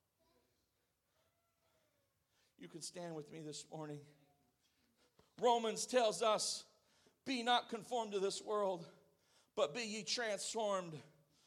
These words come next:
by the renewing of your mind." I just come to you today to preach a message of hope.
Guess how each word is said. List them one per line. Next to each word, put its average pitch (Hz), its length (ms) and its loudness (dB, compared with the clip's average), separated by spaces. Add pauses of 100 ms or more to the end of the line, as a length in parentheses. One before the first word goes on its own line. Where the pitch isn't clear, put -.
(220)
by 202 180 4
the 190 120 2
renewing 190 640 0 (800)
of 190 340 4 (260)
your 170 380 2 (480)
mind." 151 600 -6 (920)
I - 100 -4
just 175 200 -4
come 202 180 -4
to 175 40 -10
you 180 140 -10
today 170 300 -4
to 165 80 -6
preach 185 280 -10
a 175 60 -12
message 165 360 -8
of 165 100 -10
hope. 156 360 -6